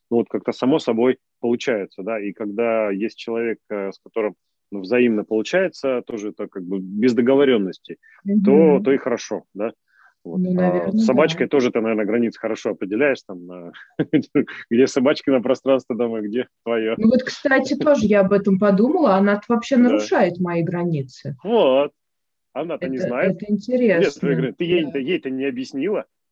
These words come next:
Speaker 2: То есть,
Speaker 1: Понимаешь?
Speaker 2: ну вот, ну вот как-то да, потому что иногда бывает такой момент, что я еще хочу спать, а ей вот уже приспичило играть, например. И я должна идти как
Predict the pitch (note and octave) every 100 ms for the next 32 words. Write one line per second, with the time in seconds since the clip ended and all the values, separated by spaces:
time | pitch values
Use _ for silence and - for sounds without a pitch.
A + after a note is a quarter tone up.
0 | _ _ - G3 F#3 B2 A#2 F#3+ F#3+ F#3
1 | G3 F#3 G3+ G3+ G3 G#3 - G#3 - B3
2 | A3 G3 - E3 F3+ F3+ - F#3 F#3+ F#3
3 | F3 F#3 F3+ F#3 G3 F#3 F#3+ A#3 F4 -
4 | - F3+ F3 F3 F3 F3 F3+ F#3 F3+ F3
5 | F#3 - - F3+ C#4+ - D#3+ D#3+ F#3 G#3
6 | G3 E3+ F3 F3+ E3+ - F#3 - F#3+ F#3+
7 | E3 C3+ C3 D3 C3+ C#3+ B2+ B2 B2+ -
8 | D3 E3+ F3+ F#3 F#3+ F3 F3 F3 - F#3
9 | E3+